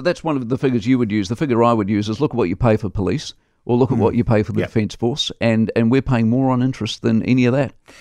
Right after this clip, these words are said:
Speaker 2: It's about, I think the Treasury said in their document, about the fourth highest category
Speaker 1: Yeah.
Speaker 2: of expenditure.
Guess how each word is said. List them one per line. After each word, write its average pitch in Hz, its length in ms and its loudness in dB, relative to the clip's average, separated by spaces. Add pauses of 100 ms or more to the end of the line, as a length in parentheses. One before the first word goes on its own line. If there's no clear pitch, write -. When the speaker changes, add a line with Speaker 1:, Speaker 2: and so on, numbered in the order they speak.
(140)
Speaker 2:
It's 131 140 -6
about, 139 300 0
I 120 120 -2
think 123 180 -8
the 101 80 -12
Treasury 107 320 -2
said 104 180 -4
in 95 60 -6
their 95 100 -2
document, 101 300 -2
about 98 120 -4
the 95 120 -10
fourth 104 240 -4
highest 107 460 -6
category 123 300 0
Speaker 1:
Yeah. 95 40 -6
Speaker 2:
of 95 60 -10
expenditure. 120 520 -4